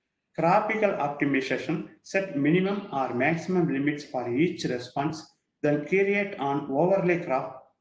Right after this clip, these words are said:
highlighting an area of operability.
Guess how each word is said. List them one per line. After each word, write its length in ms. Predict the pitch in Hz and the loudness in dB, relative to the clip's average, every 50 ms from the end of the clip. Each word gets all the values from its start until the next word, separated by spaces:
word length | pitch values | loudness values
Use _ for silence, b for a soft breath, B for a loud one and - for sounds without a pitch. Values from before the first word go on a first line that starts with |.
| _ _ _ _ 143 | _ _ _ _ 4
highlighting 560 | 156 165 175 175 170 165 - 165 165 165 147 | 4 6 6 4 2 2 2 0 0 0 0
an 240 | 127 123 120 117 120 | -2 0 0 2 2
area 280 | 135 160 165 165 160 | 4 4 6 6 4
of 180 | 151 156 156 - - - - _ _ _ _ _ _ _ _ _ | 4 2 -2 -6 -10 -16 -20 _ _ _ _ _ _ _ _ _
operability. 960 | 135 147 - - 147 - - 123 120 107 101 - - 107 - - - - _ | -2 -2 0 0 0 -2 0 -2 -4 -4 -6 -6 -6 -8 -8 -8 -10 -16 _